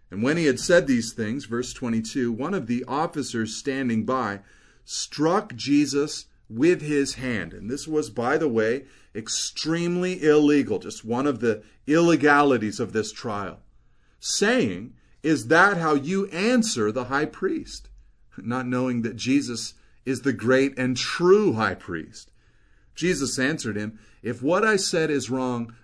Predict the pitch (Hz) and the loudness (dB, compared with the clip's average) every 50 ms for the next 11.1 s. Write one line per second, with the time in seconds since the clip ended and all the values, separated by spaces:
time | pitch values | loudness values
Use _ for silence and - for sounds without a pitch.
0 | - 117 113 113 175 202 214 202 180 170 180 170 170 165 156 143 - 143 117 127 | -16 -12 -2 2 4 6 6 6 4 2 -2 -2 -4 -6 -6 -4 -4 -6 -4 -4
1 | 131 127 120 - 120 113 110 110 110 104 98 98 104 110 110 - - _ _ - | -4 -4 -4 -4 -4 -4 -4 -4 -4 -4 -6 -8 -10 -12 -16 -20 -20 _ _ -6
2 | 170 170 170 165 - 175 190 202 202 185 165 - - - 151 139 131 123 113 113 | -2 -2 -2 -4 -2 -2 -2 -2 0 -2 -2 -2 -2 -2 -2 0 0 0 -2 -2
3 | 101 104 104 101 101 104 101 - - - - - - 131 139 139 139 135 131 123 | -6 -4 -4 -2 -4 -6 -8 -12 -20 -20 -20 -16 -6 -2 0 0 0 0 0 -2
4 | 110 104 98 95 - - - - 101 90 82 80 - - 78 76 87 - _ _ | -2 -4 -4 -6 -8 -12 -10 -8 -8 -6 -6 -8 -12 -14 -18 -18 -20 -20 _ _
5 | _ _ _ _ _ _ _ _ _ _ _ _ _ - - 339 - - - 160 | _ _ _ _ _ _ _ _ _ _ _ _ _ -18 -12 -10 -8 -6 -2 -2
6 | 139 113 92 101 117 120 113 104 104 95 - - 120 110 - - 131 131 123 110 | -2 -2 -2 -2 0 0 0 -2 -4 -8 -8 -10 -10 -10 -8 -6 -6 -6 -4 -4
7 | 131 151 160 165 156 139 131 131 - 127 110 101 101 - - - 113 110 107 104 | -4 -2 -2 -2 -2 -2 -4 -4 -4 -4 -4 -4 -4 -8 -10 -8 -8 -6 -6 -8
8 | - - 98 85 80 82 - - - - _ _ _ _ _ _ _ _ _ _ | -8 -10 -14 -14 -16 -16 -20 -20 -20 -20 _ _ _ _ _ _ _ _ _ _
9 | _ 101 104 - 95 95 92 - - 98 90 85 80 76 76 - _ _ _ _ | _ -12 -12 -8 -8 -8 -8 -8 -10 -12 -12 -12 -12 -16 -18 -20 _ _ _ _
10 | _ _ _ _ _ _ - - - - - 202 175 151 180 185 175 - - 107 | _ _ _ _ _ _ -14 -12 -10 -2 -2 -2 0 0 0 -2 -2 -2 -8 -10
11 | 92 92 | -12 -12